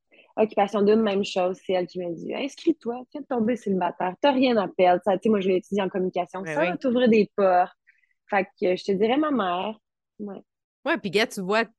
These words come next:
Speaker 2: sors de là, tu sais, t'es encore avec ton amoureux, ça se passe bien, t'as une belle
Speaker 1: Mhm.
Speaker 2: carrière, tu continues à patiner, t'as des beaux projets.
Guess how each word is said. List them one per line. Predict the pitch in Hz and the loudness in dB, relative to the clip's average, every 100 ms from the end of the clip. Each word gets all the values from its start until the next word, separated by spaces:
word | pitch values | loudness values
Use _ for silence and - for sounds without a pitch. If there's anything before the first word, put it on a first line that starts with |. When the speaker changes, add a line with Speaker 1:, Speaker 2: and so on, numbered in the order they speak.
| _ | _
Speaker 2:
sors | - 208 190 | -10 -2 -2
de | 196 180 | 0 -4
là, | 175 196 233 _ _ _ _ - | -4 -4 -4 _ _ _ _ -6
tu | 202 | -6
sais, | |
t'es | 185 180 | -6 -4
encore | 165 160 180 | -4 -2 -6
avec | 185 | -4
ton | 185 | -4
amoureux, | 175 180 170 185 196 202 | -2 -2 -4 -4 -4 -6
ça | - - | -6 -6
se | - | -4
passe | 175 170 160 | -2 -2 -2
bien, | 190 185 190 190 - - - | -6 -4 -4 -6 -10 -20 -4
t'as | 175 | -2
une | 156 | 0
belle | 170 | 0
Speaker 1:
Mhm. | 208 | 0
Speaker 2:
carrière, | 175 208 190 190 185 190 190 | -2 -2 -4 -4 -2 -4 -6
tu | - | -8
continues | 170 160 190 | -8 -6 -4
à | 185 | -4
patiner, | 180 175 - 185 190 | -4 -6 -6 -4 -4
t'as | 180 | -4
des | 160 151 | -6 -6
beaux | 160 | -6
projets. | 190 - 196 185 170 185 185 | -6 -4 -2 -2 -2 -2 -4